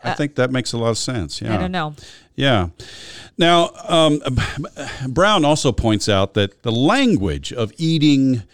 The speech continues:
Speaker 1: the flesh and drinking the blood really is out of place anywhere in Jesus' ministry except for the Last Supper. That just doesn't make much sense anywhere else.
Speaker 2: No. Mm-mm.
Speaker 1: Uh, so I think I,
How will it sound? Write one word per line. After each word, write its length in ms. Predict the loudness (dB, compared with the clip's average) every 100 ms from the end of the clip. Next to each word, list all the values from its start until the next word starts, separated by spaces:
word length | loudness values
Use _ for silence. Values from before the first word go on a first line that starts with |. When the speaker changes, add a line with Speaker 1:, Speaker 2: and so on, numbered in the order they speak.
| _ _
Speaker 1:
the 80 | -8
flesh 540 | -4 0 2 2 -4 -8
and 180 | -8 -4
drinking 520 | 0 0 0 0 0
the 60 | -2
blood 400 | -2 0 -2 0
really 420 | 2 4 4 2
is 280 | 2 2 0
out 220 | -2 -4 -4
of 120 | -6
place 640 | -6 -6 -6 -6 -6 -8 -12 _ _ _ _
anywhere 500 | -2 2 2 2 0
in 280 | -2 -6 -6
Jesus' 420 | -4 -4 -4 -6
ministry 640 | -6 -6 -6 -8 -12 -14 -10
except 480 | -10 -8 -6 -6 -6
for 100 | -10
the 120 | -8
Last 280 | -10 -10 -10
Supper. 300 | -12 -16 -8
That 160 | -4 -4
just 280 | -6 -8 -2
doesn't 360 | -2 0 -4
make 260 | -4 -6 -6
much 200 | -8 -6
sense 400 | -8 -8 -10 -12 -12
anywhere 480 | -10 -8 -10 -10
else. 240 | -12 -10 -4
Speaker 2:
No. 360 | -4 -4 -8 -18
Mm-mm. 320 | -20 -16 -16 -16 -20 _ 0
Speaker 1:
Uh, 220 | 0 0
so 340 | 0 2 4
I 100 | 2 2
think 380 | 2 0 -2 -4
I, 140 | 0